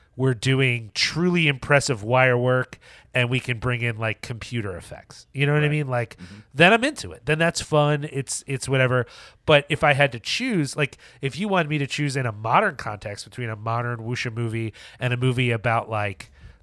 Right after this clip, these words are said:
Speaker 1: uh, gangsters in the underground trying to chop each other with axes,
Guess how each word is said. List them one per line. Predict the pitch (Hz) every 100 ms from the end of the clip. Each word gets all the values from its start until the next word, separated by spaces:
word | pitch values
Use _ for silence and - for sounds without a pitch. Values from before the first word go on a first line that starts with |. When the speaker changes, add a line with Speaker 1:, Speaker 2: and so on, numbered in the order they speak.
| -
Speaker 1:
uh, | 107 104 98 - _ _
gangsters | - 135 143 - 156 143 135
in | 123
the | 123
underground | 127 127 127 117 113 113 110 -
trying | 131 123
to | 107
chop | - 131 120
each | 123 131
other | 117
with | 113 -
axes, | 107 127 - 85 82 87